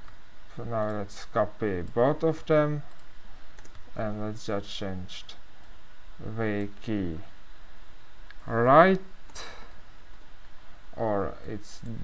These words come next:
D, and this goes to, actually this goes plus, sorry, and this goes to minus,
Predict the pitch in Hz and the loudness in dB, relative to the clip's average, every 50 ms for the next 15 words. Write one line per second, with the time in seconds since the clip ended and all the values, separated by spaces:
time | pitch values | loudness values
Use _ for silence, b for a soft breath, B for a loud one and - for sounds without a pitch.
0 | 120 120 123 127 147 160 170 175 175 175 175 175 175 175 175 - - - - - | -4 -4 -2 2 4 4 6 6 6 6 4 4 2 2 0 -2 -4 -4 -4 -4
1 | - - - - - - - - - 107 110 107 104 104 - - - 107 107 107 | -6 -6 -6 -6 -6 -4 -4 -4 -2 -2 -2 -2 -2 -2 -2 -2 -2 -2 -2 -2
2 | - - - 117 104 101 101 101 - - - 101 101 104 107 - - - - - | -4 -4 -2 0 0 0 0 -2 -4 -4 -2 -2 -2 -2 -2 -4 -4 -4 -4 -4
3 | - - - - - - - B B B B B - - - 110 113 - - - | -4 -4 -4 -4 -4 -4 -6 B B B B B -4 -2 0 -2 -2 0 -2 -2
4 | - 120 117 113 113 113 110 B B B B - 113 113 110 110 - 113 110 107 | 0 2 4 4 4 4 2 B B B B 0 0 0 0 2 2 4 4 2
5 | - - - 113 107 104 95 92 - - - 98 95 92 82 - 98 98 98 95 | 0 0 2 6 6 6 6 6 2 -2 -2 -2 0 0 -2 -2 -2 -2 -4 -4
6 | - - - - - - - - - - 104 - - - - 104 80 95 - - | -4 -6 -6 -6 -6 -6 -6 -4 -4 -4 -4 -4 -4 -4 -4 -4 -4 -4 -4 -4
7 | - - 120 107 107 107 110 107 104 104 95 85 85 - - - - - | -4 -4 -2 -2 -2 0 0 0 0 0 0 -2 -2 -4 -4 -4 -4 -4